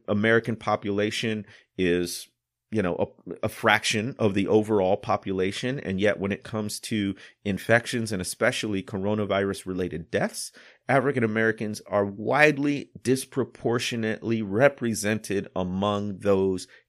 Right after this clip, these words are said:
killed by this virus. So what's the issue? Well, I commented on Twitter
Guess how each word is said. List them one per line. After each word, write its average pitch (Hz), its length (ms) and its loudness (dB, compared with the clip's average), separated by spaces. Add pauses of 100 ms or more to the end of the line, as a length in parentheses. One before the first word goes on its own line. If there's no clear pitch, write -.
killed 90 640 0
by 90 200 -2
this 90 240 -4
virus. - 720 -4 (1000)
So - 180 0
what's 117 240 4
the 151 200 0
issue? 208 320 -2 (960)
Well, 120 300 8
I 107 140 0
commented 147 800 0
on 120 280 2
Twitter 110 540 -2